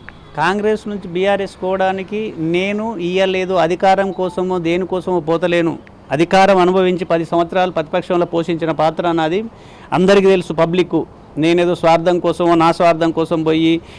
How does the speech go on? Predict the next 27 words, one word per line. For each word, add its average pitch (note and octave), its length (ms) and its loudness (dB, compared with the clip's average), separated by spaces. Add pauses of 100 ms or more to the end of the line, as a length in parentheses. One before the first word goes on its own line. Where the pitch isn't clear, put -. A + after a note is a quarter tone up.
(120)
నేను E3+ 140 4
ఇవాళ D#3+ 200 6
ఈ E3+ 60 4
అధికారం E3+ 400 4
అయిపోయినాక E3 540 0
కొంతమంది E3+ 500 0
అధికారం F#3+ 460 2
గడిచిపోగానే F#3+ 520 0
మళ్ళీ F3+ 220 -2
ఇంకో F3+ 220 0
ప-, E3 520 -2 (1000)
బీఆర్ఎస్ G#3 480 4
తోటి G#3+ 220 4
అనుభవ-, G#3 380 4
అనుభవించి A3 540 2
పోయిన G#3 240 4
వాళ్ళు G#3+ 160 4
ఉన్నారు G3+ 180 2
చూడు, F#3 340 2 (1080)
వాళ్ళు G3 240 0
అధికారం A#3 360 4
కోసం G#3 260 2
పోయినట్టు. D3+ 300 0
నేను G#3 120 2
అధికారం G#3+ 360 4
కోసం G#3 260 0
పోతలేను, F3+ 580 -2